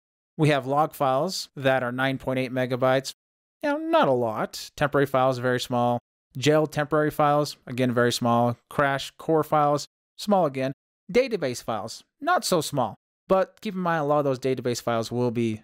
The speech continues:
necessary, so it's not gonna delete all of this stuff. So let's go ahead and click the Clean Up Files button. All right, then it gives us a list of what's going to be deleted,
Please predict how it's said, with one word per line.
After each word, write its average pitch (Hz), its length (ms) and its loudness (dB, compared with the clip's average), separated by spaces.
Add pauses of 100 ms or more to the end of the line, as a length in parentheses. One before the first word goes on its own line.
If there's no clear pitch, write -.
necessary, 131 460 0
so 123 120 -4
it's - 120 -6
not 151 160 0
gonna 127 160 -4
delete 123 320 -6 (120)
all 127 220 2
of 113 60 -2
this 101 140 -6
stuff. - 200 -4 (720)
So 175 200 2
let's 170 200 0
go 170 160 2
ahead 151 340 2
and 123 240 -6
click 139 240 -6
the 123 160 -4
Clean 147 240 -2
Up 113 100 -2
Files 196 380 0
button. 110 380 -2 (180)
All 135 80 2
right, 147 160 2
then 123 140 -8
it 127 40 -10
gives 151 220 0
us 151 180 -2
a 131 80 -4
list 131 360 0
of 104 160 -4
what's 131 200 0
going 113 280 -2
to 110 60 -4
be 110 120 -4
deleted, 147 600 0